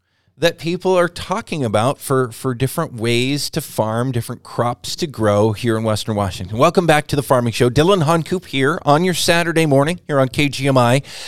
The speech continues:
Glad you're along with us for the ride, and joining me right now from the east side of the state out of Quincy, Nick Schulteis. He's with Farmer Bean and Seed over there. Welcome to the program, Nick. And explain, you guys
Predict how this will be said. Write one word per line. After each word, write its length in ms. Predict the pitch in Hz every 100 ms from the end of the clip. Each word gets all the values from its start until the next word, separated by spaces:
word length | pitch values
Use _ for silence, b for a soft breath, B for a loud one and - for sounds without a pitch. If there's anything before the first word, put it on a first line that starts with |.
| B -
Glad 400 | 131 160 190 196
you're 220 | 208 220
along 400 | 185 185 185 180
with 160 | 180 175
us 160 | 165
for 340 | - 165 165 156
the 100 | 147
ride, 300 | 156 170 147
and 80 |
joining 320 | 135 156 180 160
me 140 | 143
right 200 | 139 139
now 240 | 147 143
from 300 | 139 - 135
the 160 | 135 -
east 460 | 226 254 - - - -
side 680 | - 135 117 107 104 104 110
of 280 | 120 107 104
the 60 |
state 440 | 104 - 131 175 175
out 160 | 135
of 80 | 123
Quincy, 420 | - 147 147 170
Nick 280 | 156 143 185
Schulteis. 880 | - - 185 190 127 117 147 180 - B B B
He's 260 | 165 175 156
with 160 | 151
Farmer 640 | - - 160 185 190 185 143 B - 117
Bean 400 | 113 156 196 196
and 300 | 165 139 131
Seed 580 | - - 202 196 160 131 -
over 300 | 127 123 113
there. 200 | 107 127
Welcome 340 | 156 190 190
to 60 | 160
the 60 |
program, 500 | 123 185 214 190 139
Nick. 380 | 131 151 - - B B B
And 380 | - 165 160 160
explain, 480 | 160 - - 208 180
you 120 | 202
guys 360 | 247 226 180